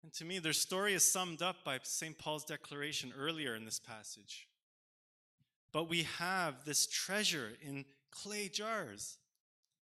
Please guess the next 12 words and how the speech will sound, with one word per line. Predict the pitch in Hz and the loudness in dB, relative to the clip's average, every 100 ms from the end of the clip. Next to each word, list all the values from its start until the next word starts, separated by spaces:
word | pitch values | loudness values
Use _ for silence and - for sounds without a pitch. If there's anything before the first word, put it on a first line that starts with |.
| - | -10
<clears throat> | - - _ _ _ _ _ _ _ _ _ _ _ _ _ _ _ _ | -10 -10 _ _ _ _ _ _ _ _ _ _ _ _ _ _ _ _
so | - - 180 | -4 -2 0
that | 185 180 | 4 4
it | 185 | 4
may | 175 180 | 0 0
be | 170 165 | 2 -2
made | 165 175 170 | 2 2 2
clear | - 180 208 185 | -6 0 2 2
that | 139 139 - | 0 -8 -8
this | 175 - - - - | -2 -2 -4 -16 -16
extraordinary | 170 - - 208 208 226 220 220 214 | -2 4 4 2 -2 -2 0 2 0
power | 214 185 196 233 | -2 -2 -2 -2